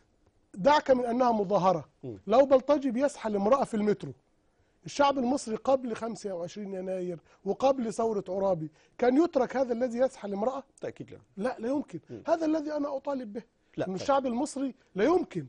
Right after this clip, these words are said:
Speaker 2: أنا بس عشان
Speaker 1: يقبل بسحل
Speaker 2: اسمح لي،
Speaker 1: امرأة.
Speaker 2: عشان أنا عايز بس كلام محدد من حضرتك فيما يخص دي فتوى شرعية.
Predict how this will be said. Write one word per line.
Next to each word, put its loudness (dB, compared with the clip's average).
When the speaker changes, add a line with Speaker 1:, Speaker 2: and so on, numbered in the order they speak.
Speaker 2:
أنا -4
بس -4
عشان 2
Speaker 1:
يقبل -2
بسحل -2
Speaker 2:
اسمح -4
لي، 4
Speaker 1:
امرأة. 4
Speaker 2:
عشان 2
أنا 2
عايز 0
بس -6
كلام -4
محدد -8
من -10
حضرتك -10
فيما -8
يخص -14
دي -12
فتوى -8
شرعية. -16